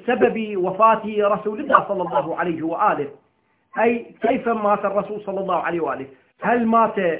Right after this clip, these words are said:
آه، موتة طبيعية، موتة عادية كباقي الناس الذين يموتون موتة عادية، آه، في حين أنه نحن نعلم، نحن شيعة أهل البيت عليهم السلام، أن زين العابدين عليه السلام أيد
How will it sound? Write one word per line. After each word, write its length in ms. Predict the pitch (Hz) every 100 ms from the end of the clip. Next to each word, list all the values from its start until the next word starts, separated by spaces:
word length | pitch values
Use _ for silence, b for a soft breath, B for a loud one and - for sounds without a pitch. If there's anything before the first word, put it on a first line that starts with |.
| - -
آه، 560 | 156 156 156 147 151 147
موتة 580 | 175 220 220 208 214 202
طبيعية، 960 | 202 175 196 208 202 208 214 208 185
موتة 640 | 143 139 190 185 208 202 180
عادية 560 | 196 196 214 202 196
كباقي 480 | 190 170 196 208 196
الناس 280 | 196 202 202 202
الذين 360 | 196 196 208
يموتون 600 | 196 190 190 185 208 208
موتة 320 | 196 208 202 175
عادية، 540 | 190 190 226 247 285 b b b b b -
آه، 140 | 175
في 220 | 175 208 208
حين 240 | - 220 208
أنه 360 | 202 196 190
نحن 300 | 190 180 190
نعلم، 500 | 202 214 220 202 165 - 170
نحن 220 | 190 185
شيعة 260 | 190 190 180 -
أهل 160 | 175
البيت 320 | 180 180 226
عليهم 320 | 190 214 190 202
السلام، 420 | - 208 202 185
أن 280 | 175 180 170
زين 240 | 185 180
العابدين 520 | 175 180 180 180 214
عليه 260 | 196 214 208
السلام 600 | - - 208 202 175 - b b b b -
أيد 400 | 220 220 220